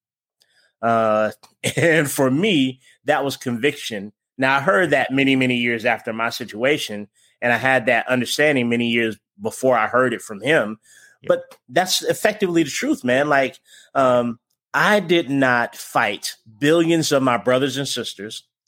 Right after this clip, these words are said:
Speaker 1: to fertilize that one egg to get here to the planet to then decide that I was gonna be average. That makes no
Speaker 2: Right.
Speaker 1: sense. Yeah, there's, that's,
Speaker 2: Right.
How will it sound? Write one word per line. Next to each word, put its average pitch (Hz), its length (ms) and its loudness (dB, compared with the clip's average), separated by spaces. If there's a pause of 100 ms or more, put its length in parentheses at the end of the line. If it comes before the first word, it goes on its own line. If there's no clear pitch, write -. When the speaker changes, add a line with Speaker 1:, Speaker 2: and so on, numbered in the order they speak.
(560)
Speaker 1:
to - 120 0
fertilize 151 800 2
that 131 220 0
one 135 300 -2
egg 107 480 -4 (920)
to 143 140 -4
get 131 320 0
here 165 480 0
to 156 200 -2
the 135 80 -2
planet 127 540 -2 (440)
to 143 100 -2
then 143 340 2
decide 139 460 2
that 123 100 2
I 120 100 2
was 117 100 -4
gonna 117 160 -4
be 110 180 -6
average. 92 440 -6 (280)
That 202 140 2
makes 175 200 0
no 170 80 4
Speaker 2:
Right. 156 60 0
Speaker 1:
sense. - 400 -2 (520)
Yeah, 143 160 -2
there's, 139 260 -2
that's, - 440 -2
Speaker 2:
Right. - 100 -20